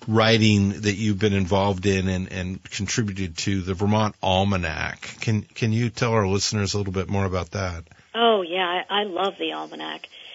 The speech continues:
Speaker 2: Uh, the Almanac, the Vermont Almanac, you can find in all the independent bookstores, often prominently displayed now. This is the fourth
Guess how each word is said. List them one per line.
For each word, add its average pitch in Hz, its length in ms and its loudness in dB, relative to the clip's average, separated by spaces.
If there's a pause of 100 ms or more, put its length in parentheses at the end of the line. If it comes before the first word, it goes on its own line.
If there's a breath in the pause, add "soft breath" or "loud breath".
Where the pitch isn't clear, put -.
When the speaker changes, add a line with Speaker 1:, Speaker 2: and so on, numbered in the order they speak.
(360 loud breath)
Speaker 2:
Uh, 190 220 4
the 180 180 2
Almanac, 202 500 0 (580)
the 185 60 -8
Vermont 180 360 -2
Almanac, 165 420 0
you - 80 -14
can - 200 -20
find 160 280 -8
in 151 120 -8
all 170 240 0
the 156 140 -4
independent 156 580 -12
bookstores, 151 560 -8 (160)
often 170 320 -6
prominently 160 760 -8 (420 soft breath)
displayed 165 500 -4
now. 107 460 -8
This - 180 -12
is 185 100 -16
the - 120 -12 (100)
fourth 208 220 -4